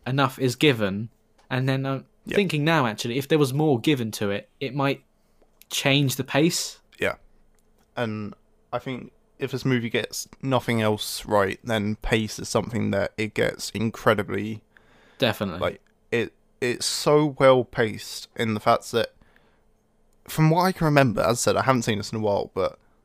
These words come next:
Speaker 2: there isn't really any kind of slow moments.
Speaker 1: No.
Speaker 2: It's still, it's just like, it's a, it's at breakneck speed. It's just, oh, nineteen eighty-eight, this happens. Oh, suddenly nine years later,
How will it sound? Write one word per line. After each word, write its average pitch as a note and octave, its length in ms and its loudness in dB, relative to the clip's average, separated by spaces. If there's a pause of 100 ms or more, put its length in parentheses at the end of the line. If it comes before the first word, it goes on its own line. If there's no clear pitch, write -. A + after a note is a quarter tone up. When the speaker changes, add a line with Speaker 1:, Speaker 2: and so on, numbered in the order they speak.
(180)
Speaker 2:
there A#2+ 100 -6 (100)
isn't D#3 320 -2
really B2 560 -2
any A#2 380 0
kind A2+ 400 2
of G#2 260 -6 (300)
slow G#2 600 0
moments. G#2+ 960 -2 (200)
Speaker 1:
No. G#2 340 0 (240)
Speaker 2:
It's C3 180 0
still, D3+ 440 0
it's C#3 180 -4
just - 220 -4
like, A#2+ 200 -2 (340)
it's - 180 -4
a, - 60 -2 (200)
it's - 140 -4
at - 160 0
breakneck D3 440 2
speed. G#2+ 360 0
It's A2 160 -4
just, - 420 -2 (600)
oh, B2+ 240 6 (100)
nineteen B2 300 0
eighty-eight, A2 420 2 (260)
this B2 180 0
happens. G2+ 520 -2 (400)
Oh, C3 280 6 (220)
suddenly B2 400 4
nine A#2 200 4
years A2 160 0
later, A2 320 2